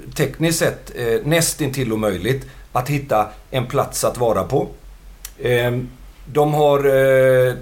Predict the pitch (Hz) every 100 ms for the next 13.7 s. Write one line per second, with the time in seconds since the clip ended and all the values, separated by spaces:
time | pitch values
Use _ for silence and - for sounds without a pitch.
0 | - - 160 147 131 - 160 143 131 147
1 | 147 139 131 131 127 131 143 - - -
2 | - 123 123 110 147 131 147 - - -
3 | 123 117 110 107 117 123 127 120 113 113
4 | 147 131 127 127 127 127 - - - -
5 | 117 127 143 131 - 120 113 113 113 123
6 | 127 131 - - - - - - - -
7 | 139 151 139 135 160 175 180 170 160 131
8 | 131 143 - 139 170 113 113 - 123 120
9 | 113 - - 143 123 113 147 110 - 120
10 | 123 160 104 117 113 120 127 127 139 101
11 | 107 - 156 117 104 - 165 160 113 95
12 | 98 107 95 92 107 107 - 117 - -
13 | - - - - 127 127 -